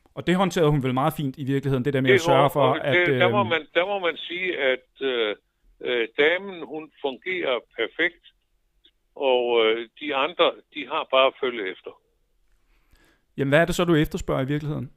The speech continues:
Speaker 1: i det her?
Speaker 2: <laughs> Ja, men som min gode ven, øh,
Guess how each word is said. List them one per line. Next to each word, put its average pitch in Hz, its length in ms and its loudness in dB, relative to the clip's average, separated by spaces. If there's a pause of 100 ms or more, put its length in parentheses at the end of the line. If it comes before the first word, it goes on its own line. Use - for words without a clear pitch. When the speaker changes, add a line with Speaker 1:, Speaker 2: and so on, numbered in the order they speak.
(120)
Speaker 1:
i 143 120 -8
det 143 120 -6
her? 143 160 -8 (880)
Speaker 2:
<laughs> - 120 -10
Ja, - 40 0 (880)
men 151 300 -4 (120)
som 151 280 0
min 135 200 -6
gode 160 380 0
ven, 139 360 0
øh, 120 320 2